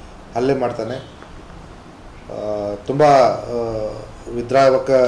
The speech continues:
ಸ-, ಘಟನೆ ಆಗಿರ್ತಕ್ಕಂಥದ್ದು. ಪೂರ್ತಿ ಹೊಟ್ಟೆ ಒಳಗಿಂದ ಕರಳುಗಳು ಕೂಡ ಎಲ್ಲ ಹೊರಗಡೆ ಬಂದಿತ್ತು. ಹಾಗಾಗಿ ಸಾಕಷ್ಟು ರಕ್ತಸ್ರಾವ ಕೂಡ ಆಗಿತ್ತು. ಅದರಿಂದ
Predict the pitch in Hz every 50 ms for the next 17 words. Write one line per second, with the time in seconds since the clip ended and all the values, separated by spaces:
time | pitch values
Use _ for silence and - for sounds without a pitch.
0 | 120 110 107 104 - 120 113 113 110 107 107 104 101 101 101 104 - - 117 -
1 | 123 131 127 123 113 113 110 110 117 120 117 - 117 - - 101 - 110 107 107
2 | 120 120 120 113 - - - - - 123 120 120 - 135 127 127 120 113 107 -
3 | - - 110 - - 127 120 117 117 117 117 120 120 113 107 - - 117 120 131
4 | 117 123 123 120 - 117 117 110 113 117 117 123 123 - - - - - - -
5 | - - - - 107 104 113 123 127 123 117 110 107 104 101 - - 127 135 -
6 | - - - - - - - - - - 117 117 117 131 127 120 127 131 127 120
7 | 110 98 - - - - - - - - - - 123 117 - 127 - - 131 113
8 | 110 107 - - 135 - - 127 127 123 127 139 127 123 123 120 120 - - -
9 | - - - 113 113 107 113 110 - 127 120 107 113 120 120 117